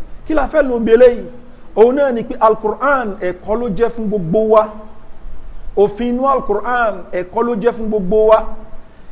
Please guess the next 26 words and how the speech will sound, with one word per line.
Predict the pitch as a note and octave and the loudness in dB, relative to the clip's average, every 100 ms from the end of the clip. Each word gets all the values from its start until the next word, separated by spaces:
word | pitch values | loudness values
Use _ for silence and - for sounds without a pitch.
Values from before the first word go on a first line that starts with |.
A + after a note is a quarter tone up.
| - - - - - - - | -12 -12 -10 -12 -10 -6 -2
Kí | D4+ D#4 - | 0 0 2
èèyàn | G#3+ G#3 G#3+ | 2 2 0
méjì | C4 A3+ C#4 - - - - - - - | 0 0 -2 -2 -4 -4 -6 -4 -2 0
kí | B3 | 0
wọ́n | B3 B3+ B3 | 2 2 2
máa | B3 A#3 A3+ | 0 0 0
bára | G#3+ A#3+ A#3 A3 | 2 4 6 4
wọn | A3 A3 F#3 | 2 0 2
jà, | G#3+ - - - - - - | 0 2 -2 -2 -4 -4 -2
kán | A3+ B3+ | -2 0
ní | B3+ B3+ G#3 - - - | 0 0 -2 -6 -6 -2
gbólóhùn | G3+ B3+ B3+ B3 A#3 A3 | 0 2 2 2 0 2
èdè | G#3+ F3 G3 | 2 4 2
àìyedè | F#3+ A3 G3 | 4 2 2
láàrin | G3 A#3 A3 F#3+ | 2 0 0 0
ara | F#3+ F#3 F#3+ | 2 2 0
wọn. | F#3+ F#3+ - - - - - - - - - - - | -2 -6 -8 -8 -8 -8 -8 -10 -10 -10 -8 -8 0
Kó | A3+ | 2
ṣe | A3 G3 | 4 2
wípé | G#3+ A3+ | 4 2
kí | G#3+ G#3+ | 2 -2
ni, | G3 F#3+ - | -6 -6 0
èèyàn | E3+ E3+ - | 2 2 0
kan | G#3 | 2
wá | A3 | 4
gbẹ̀san. | A3 - - | 4 0 0